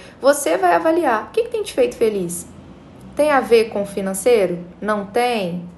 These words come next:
Vamos lá. Vocês vão entender que no final, essas perguntas todas vão ajudar você a fazer um diagnóstico do seu estado atual, tá bom? E em relação a financeiro, o que de fato tem te entristecido e te preocupado financeiramente?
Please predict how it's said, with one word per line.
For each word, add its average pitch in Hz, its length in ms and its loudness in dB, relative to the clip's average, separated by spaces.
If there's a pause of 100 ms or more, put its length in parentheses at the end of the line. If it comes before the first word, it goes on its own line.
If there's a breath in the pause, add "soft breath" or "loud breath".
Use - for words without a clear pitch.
(180)
Vamos 277 300 0
lá. 165 300 -4 (200)
Vocês 190 120 -6
vão 220 100 -2
entender 262 340 0
que 240 100 -4
no 233 100 -4
final, 226 520 0 (240 loud breath)
essas 220 260 -2
perguntas 220 460 -2
todas 240 320 4
vão 233 120 -2
ajudar 233 320 0
você 226 500 0 (180 loud breath)
a 202 80 -2
fazer 214 280 0
um 269 120 0
diagnóstico 247 800 2
do 185 80 -4
seu 180 160 -4
estado 170 320 -4
atual, 165 400 -8 (120)
tá - 80 -14
bom? 185 380 0 (720 loud breath)
E 330 140 0
em 381 80 0
relação 349 720 2 (160)
a 247 380 0 (640)
financeiro, 240 680 0
o - 80 -4
que 392 200 0
de 370 120 2
fato 254 380 2
tem 233 300 -2
te 247 120 -4
entristecido 254 1120 -2
e 233 60 -6
te - 160 -8
preocupado 220 880 0
financeiramente? 180 960 -6